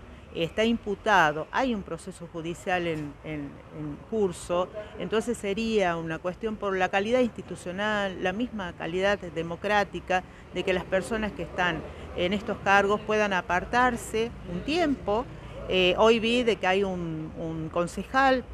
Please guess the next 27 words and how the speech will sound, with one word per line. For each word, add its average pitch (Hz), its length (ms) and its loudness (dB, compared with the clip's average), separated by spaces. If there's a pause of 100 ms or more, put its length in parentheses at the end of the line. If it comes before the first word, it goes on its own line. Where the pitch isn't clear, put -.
(100)
celebro 170 720 4
que 151 80 -10
de 147 100 -8
pronto 185 320 -6
los 156 160 -4
organismos 175 580 -2
que, 139 200 -4 (400)
que, 147 500 0
como 156 140 -6
el 147 60 -8
Consejo 170 400 -4
Deliberante, 180 500 0
puedan 220 320 0
reaccionar 175 600 0
ante 160 380 -2
esto, 175 420 -2 (280)
no 240 140 -2
ser, 247 360 4
este, 160 280 -6
insensible, 170 600 -4
porque - 220 -4
acá, 247 260 0
¿cuál 254 220 0
es 214 120 -4
la 170 160 0
otra 175 240 -2
cuestión? 151 400 -10